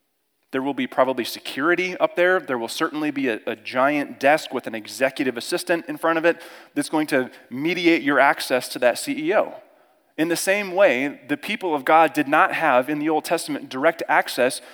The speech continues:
to God's presence. It was a mediated access through the high priest.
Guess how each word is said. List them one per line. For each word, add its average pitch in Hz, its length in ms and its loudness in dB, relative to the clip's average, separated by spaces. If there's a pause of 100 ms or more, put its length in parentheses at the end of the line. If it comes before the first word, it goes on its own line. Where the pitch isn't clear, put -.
(120)
to 180 180 -8
God's 147 280 4
presence. - 600 0 (380)
It 151 60 0
was 156 120 2
a 156 60 0
mediated 170 680 0
access 151 600 0
through 165 200 -2
the 160 60 -4
high 151 160 2
priest. - 440 -10